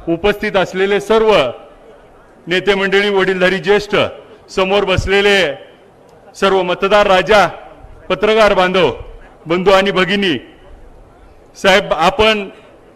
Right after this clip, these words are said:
चार महिन्यापूर्वी कापसेवाडीला आल्यानंतर जो धपका दिला होता, तो अजून विसरली नाही ती.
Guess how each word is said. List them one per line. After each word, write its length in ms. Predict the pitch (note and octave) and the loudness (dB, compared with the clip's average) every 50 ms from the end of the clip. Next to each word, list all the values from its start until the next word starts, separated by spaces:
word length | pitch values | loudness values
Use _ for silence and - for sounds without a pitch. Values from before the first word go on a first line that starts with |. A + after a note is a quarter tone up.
| - _ _ _ _ _ - | -20 _ _ _ _ _ 0
चार 240 | - G#3+ G3 G3+ G#3+ | 2 4 4 4 4
महिन्यापूर्वी 760 | G3+ G#3 G3 G3 G#3 G#3 G#3 - G#3+ G3+ G#3+ A3 A3+ A3+ G#3 D#3 - - - - - - - - _ _ - | 2 0 2 2 2 2 2 2 0 -2 0 0 0 0 0 -2 -6 -14 -20 -20 -20 -20 -20 -20 _ _ 0
कापसेवाडीला 640 | - F3+ F3+ - - A3 G#3+ G#3 G#3+ G#3 G#3+ A3 A3+ | 0 0 0 2 2 4 4 4 4 4 4 4 4
आल्यानंतर 580 | G#3+ G3+ G#3 A3 A3 G#3+ G#3 G#3 - - A3+ A3 | 4 6 4 4 2 2 0 -2 0 0 0 2
जो 160 | G3 A3+ G#3+ | 2 2 2
धपका 360 | F#3 F3 E3 - - B3+ B3 | 2 0 0 0 0 0 2
दिला 220 | A3 G3+ G#3 G3+ F#3+ | 2 2 4 4 4
होता, 300 | F#3+ F#3+ F#3+ D3+ A#2+ G2+ - - - - - - - | 4 4 2 2 2 0 -2 -8 -16 -20 -20 -4 0
तो 40 | G3+ | 4
अजून 320 | G#3 G3 G#3 G#3 G#3+ A#3+ A3+ | 4 6 4 4 2 0 0
विसरली 440 | A3 G#3 - - A#3 A#3 A#3 A#3 A#3 | -2 -2 0 0 0 2 2 2 2
नाही 160 | A#3 A3+ G#3+ | 2 2 2
ती. 280 | - - F3+ C#3+ A2 | 0 0 -2 -2 -2